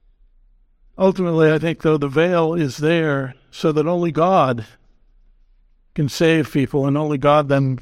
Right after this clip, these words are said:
gets the glory. "For by grace you have been saved through faith, and this not of your own doing, it is the gift of God."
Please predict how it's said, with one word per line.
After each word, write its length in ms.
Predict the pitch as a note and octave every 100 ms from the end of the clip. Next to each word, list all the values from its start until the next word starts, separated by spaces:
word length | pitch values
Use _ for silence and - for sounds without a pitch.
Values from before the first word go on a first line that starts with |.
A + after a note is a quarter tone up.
| - -
gets 280 | C3+ -
the 120 | - B2+
glory. 560 | B2+ C#3 B2+ G2+ F#2+ - _ _ _ _ _ _ _ _ _ _ _ _ _ _ _ _ _ _ _ _ _ _ _
"For 180 | - D3
by 160 | C#3 D3
grace 460 | B2+ E3+ F#3 -
you 80 | E3
have 140 | D#3
been 120 | C3+ C3+
saved 360 | - E3 E3+
through 140 | E3+ C#3+
faith, 340 | C#3 C3 B2
and 120 | C3
this 220 | D3 -
not 220 | C#3+ C#3 E3+
of 100 | D3+
your 120 | D3+
own 180 | F3+ D#3
doing, 380 | C#3 A#2+ A2+
it 200 | A2 C#3+
is 200 | B2+ B2
the 80 | C3+
gift 320 | B2 C#3 -
of 120 | C3+ A#2+
God." 460 | B2+ A#2 G#2 G#2